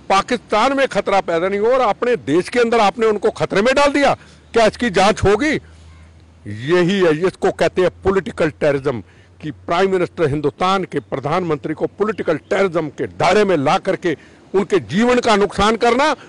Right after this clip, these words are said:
और पूरे हिंदुस्तान में आग लग जाती। आज दुनिया में बैठे करोड़ों, करोड़ों लोग, मैं बीजेपी में नहीं हूँ,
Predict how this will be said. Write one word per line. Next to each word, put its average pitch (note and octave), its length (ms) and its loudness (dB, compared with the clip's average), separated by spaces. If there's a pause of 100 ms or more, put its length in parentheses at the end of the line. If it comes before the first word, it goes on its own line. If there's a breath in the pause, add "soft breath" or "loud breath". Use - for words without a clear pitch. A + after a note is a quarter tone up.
(120 loud breath)
और G3 120 0
पूरे G#3 300 -2
हिंदुस्तान E3+ 500 -2
में E3 120 2
आग C3+ 160 0
लग A#2+ 200 -2
जाती। G2+ 260 -6 (640 loud breath)
आज D#3+ 180 -2
दुनिया D3 320 -4
में F#3+ 160 -4
बैठे C3+ 260 -2
करोड़ों, E3+ 520 -2
करोड़ों E3+ 480 -2
लोग, E3 180 -2
मैं E3+ 180 -4
बीजेपी E3+ 400 -4
में A3 140 2
नहीं C4+ 180 2
हूँ, G3+ 140 -2